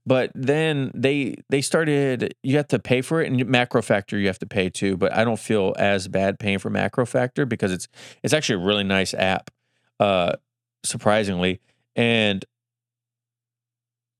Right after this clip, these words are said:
I started paying for it and fell in love with it, man. Like, it's, it's been great. It's been helping me out quite a bit. I'm only about three days into trying to be consistent again, but I use Macro Factor for my n-, nutrition side, and then I use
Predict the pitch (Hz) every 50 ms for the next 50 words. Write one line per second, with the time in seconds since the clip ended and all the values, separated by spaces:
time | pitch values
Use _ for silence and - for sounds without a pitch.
0 | _ _ _ _ _ _ _ _ _ _ - 117 117 120 123 123 123 123 123 123
1 | 123 123 123 120 120 120 113 - - 143 131 131 - - 135 135 139 135 - 156
2 | 160 165 170 - - 120 117 113 113 107 101 98 101 - - _ _ _ _ _
3 | _ _ _ - - - 143 135 113 107 123 139 127 98 92 - 92 92 92 92
4 | 104 120 - 98 95 92 104 107 101 - - - 120 110 117 117 123 107 101 117
5 | 117 - - 120 - 180 202 160 107 117 131 - - 117 107 101 104 107 - _
6 | - 104 104 95 - 104 107 123 - _ _ _ _ _ - 120 139 151 156 151
7 | 143 123 123 107 - - - 139 135 127 120 117 117 117 110 98 - - - 117
8 | 113 117 - - - 135 123 120 117 113 110 107 104 101 _ _ _ _ _ _
9 | - - 120 117 113 98 113 104 - 98 90 - - 123 117 - - - 151 139
10 | - - 151 139 135 156 156 156 165 180 - 110 110 107 98 - - 120 127 135
11 | 123 104 117 113 110 113 - - 127 117 - 127 113 113 - - 117 - - 117
12 | 110 104 98 98 98 107 _ - 113 98 - - 123 123 - 131 120 - 139 123
13 | 131 131 - 113 110 107 110 110 107 104 101 101 104 104 104 98 90 -